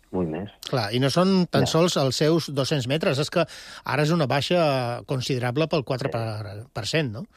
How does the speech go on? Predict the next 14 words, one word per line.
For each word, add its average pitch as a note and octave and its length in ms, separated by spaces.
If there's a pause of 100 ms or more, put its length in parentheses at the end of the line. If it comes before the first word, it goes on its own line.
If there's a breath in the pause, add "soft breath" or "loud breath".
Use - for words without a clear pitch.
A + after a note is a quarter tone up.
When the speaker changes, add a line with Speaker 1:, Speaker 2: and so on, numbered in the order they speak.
(200 soft breath)
Speaker 1:
Sí, F2+ 60 (300)
sí, F#2+ 60 (100)
perquè D#2+ 840
ella F2 320
ja F2+ 220
era F2 120
una F2+ 160
de - 80
les F2 120
importants, F2 580
tant F#2+ 180
pel - 160
quatre G#2+ 300
per F#2+ 180